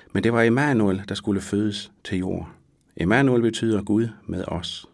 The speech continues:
Videre læser vi i Esajas' bog, kapitel ni, vers fem: "For et barn er født os, en søn er givet os,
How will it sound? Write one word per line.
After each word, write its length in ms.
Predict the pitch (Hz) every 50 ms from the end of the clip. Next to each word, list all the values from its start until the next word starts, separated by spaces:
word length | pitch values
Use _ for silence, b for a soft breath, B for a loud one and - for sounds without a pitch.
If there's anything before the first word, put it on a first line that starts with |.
| _ _ _ _ _ _ _ b b b b b b b b b b b b b b b b b b
Videre 300 | b 117 135 160 160 147
læser 260 | 131 139 147 143 131
vi 80 | 123 123
i 40 | 127
Esajas' 440 | 120 - 117 123 139 135 135 123 -
bog, 160 | - 135 135
kapitel 300 | 135 113 - 117 113 113
ni, 200 | 117 135 143 127
vers 240 | 107 107 104 104 -
fem: 320 | - 147 156 151 107 78 - - - - b b b b b b b b b b b b
"For 180 | - 117 113
et 60 | 113
barn 220 | 117 139 151 147 139
er 40 | 123
født 280 | - - 127 131 113
os, 320 | 95 90 85 - - - - - -
en 80 | 107 104
søn 280 | - - 131 135 143 -
er 80 | 117
givet 400 | - 104 107 120 127 127 101 -
os, 260 | - - - - -